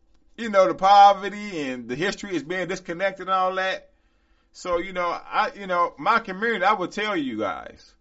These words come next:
uh, when it comes to all this money, hundred million here, hundred million, my community said they don't even believe none of that stuff, to be honest with you, 'cause they don't even, where the money at? Nobody, we don't see nobody around here getting that money.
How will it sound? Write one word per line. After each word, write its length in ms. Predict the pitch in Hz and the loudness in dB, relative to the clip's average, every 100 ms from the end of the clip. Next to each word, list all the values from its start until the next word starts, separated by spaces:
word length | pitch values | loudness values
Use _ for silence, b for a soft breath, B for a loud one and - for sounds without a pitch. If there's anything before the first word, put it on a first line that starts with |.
| _ _ _ _ _ - | _ _ _ _ _ -2
uh, 460 | 123 127 127 110 - _ _ _ _ - | 0 2 0 -2 -6 _ _ _ _ -12
when 120 | - | -8
it 140 | 170 208 | -6 -4
comes 160 | 180 | -6
to 80 | - | -2
all 160 | 180 175 | 0 0
this 100 | 147 | -2
money, 300 | 175 180 151 | -4 -4 -4
hundred 320 | 180 160 170 | -6 -6 -6
million 420 | 180 180 175 170 | -4 -4 -4 -6
here, 260 | 185 185 170 | -6 -2 -2
hundred 220 | 175 170 | -2 -6
million, 160 | 165 | -8
my 180 | 120 233 | 0 0
community 320 | 226 170 165 151 | 0 -4 -4 -4
said 180 | 143 | -4
they 60 | 160 | -2
don't 180 | 220 180 | -2 -2
even 140 | 147 | -4
believe 280 | 147 160 170 | -2 0 0
none 160 | 165 143 | -4 -6
of 60 | |
that 140 | 117 107 | -6 -8
stuff, 320 | 113 92 - _ | -8 -8 -10 _
to 60 | 110 | -12
be 80 | 113 | -8
honest 260 | 143 117 | -6 -8
with 100 | 104 | -14
you, 40 | 104 | -16
'cause 100 | 113 | -8
they 80 | 151 | -6
don't 180 | 202 | -4
even, 100 | 156 | -6
where 80 | 160 | -6
the 80 | 208 | -4
money 260 | 208 190 165 | -6 -2 -4
at? 180 | - - _ _ _ _ _ _ _ - | -4 -10 _ _ _ _ _ _ _ -8
Nobody, 340 | 147 185 180 | -4 0 0
we 100 | 143 | 0
don't 100 | 226 | -2
see 80 | 202 | -2
nobody 200 | 208 202 | 0 0
around 120 | 202 | 0
here 80 | 185 | -4
getting 120 | 190 | -4
that 140 | 190 185 | -2 0
money. 300 | 196 220 | -2 -4